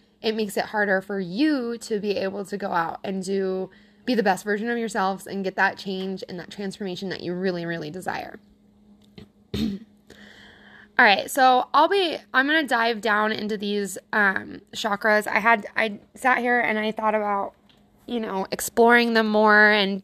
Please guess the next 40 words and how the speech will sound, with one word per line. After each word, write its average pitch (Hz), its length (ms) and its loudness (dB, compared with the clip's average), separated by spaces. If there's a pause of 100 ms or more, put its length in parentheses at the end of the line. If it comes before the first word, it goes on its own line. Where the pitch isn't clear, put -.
talking 240 400 0
about 214 260 0
them 214 200 0
and 196 100 -2
their 202 120 0
importance 214 680 2
and, 208 160 -2 (460)
um, 208 420 6 (340)
in 220 380 6
each 233 180 0
and 214 160 0
individual 196 640 0
chakra. 240 560 2
But 233 460 2 (520)
if 233 140 2
we 240 100 2
did, 254 180 8
we 247 100 0
would 226 120 -2
be 233 140 -2
here 226 100 -2
all - 220 2
day 196 160 4
long. 208 260 0
And 208 420 0 (100)
while 202 500 2
I 208 200 2
value 190 640 -2
my 285 220 2
time 220 400 0
and 247 220 2
yours, 214 400 2 (260)
I 208 120 2
thought 226 420 2 (100)
I 214 180 4
would 214 280 0
start 208 260 -4
doing 208 220 0
those 196 220 0
in 202 280 -4